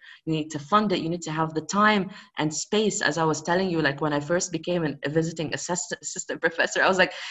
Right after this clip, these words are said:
"This is great. You know, I'm gonna get paid to produce theory and to sit and think about this," right? And, and, and now it's, it's about survival, budget cuts and larger classrooms and, and, you know, running and writing grants. So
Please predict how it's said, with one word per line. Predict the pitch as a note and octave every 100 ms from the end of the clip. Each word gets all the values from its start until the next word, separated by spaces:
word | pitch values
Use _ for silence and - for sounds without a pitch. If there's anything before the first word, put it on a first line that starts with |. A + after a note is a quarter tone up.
| - - -
"This | A#3+ D4+
is | C#4 D#3+
great. | E3 A3+ E4 -
You | F3+ D#3
know, | E3+
I'm | F3+ F#3
gonna | G3 F#3
get | -
paid | G#3+ G#3+ G#3
to | F#3+
produce | - E3+ F3+ F#3 -
theory | G#3+ A3 G#3+ G3
and | F3+ F3
to |
sit | D#3+ - E3+
and | E3
think | - A#3 A#3
about | E3+ D#3+ -
this," | C#3 C#3+ -
right? | D3+ D#3 A#3+ B3+ _ _ _ _ -
And, | E3 -
and, | F3 E3+ D#3+ -
and | D#2 F3
now | F3 F3
it's, | F3 F3 - - - _
it's | F3 E3+
about | F3 D#3+ D#3+
survival, | E3+ D#3+ E3+ G#3+ E3 C#3+ - -
budget | E3 E3 E3+ E3
cuts | E3 E3+ -
and | C#3+ D3
larger | D#3 D3+ D#3
classrooms | D3+ E3 D#3 D#3 D#3 D3+ D3+
and, | C#3+ C#3+ C#3+
and, | C#3+ C#3+
you | C#3+
know, | C#3 C3+ - -
running | C#3+ D#3 D3+ D#3
and | D#3
writing | D3+ D3 D3+ D3 -
grants. | - D3 D#3+ D3+ - -
So | D3+ D3 D3